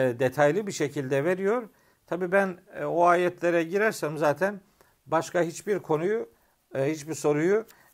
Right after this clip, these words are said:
ele alamam. Sadece numaralarını söylüyorum. Bakabilirsiniz Fussilet suresinin dediğim ayet-i kerimelerine. Şimdi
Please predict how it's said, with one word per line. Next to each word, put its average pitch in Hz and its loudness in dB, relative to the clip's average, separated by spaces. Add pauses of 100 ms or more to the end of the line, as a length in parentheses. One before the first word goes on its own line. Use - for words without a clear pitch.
ele 156 6
alamam. 151 6
Sadece 170 2
numaralarını 160 4
söylüyorum. 131 -4 (380)
Bakabilirsiniz 151 -2
Fussilet 143 -2
suresinin 151 -4 (520)
dediğim 160 0
ayet-i 135 0
kerimelerine. 117 -2 (360)
Şimdi 214 0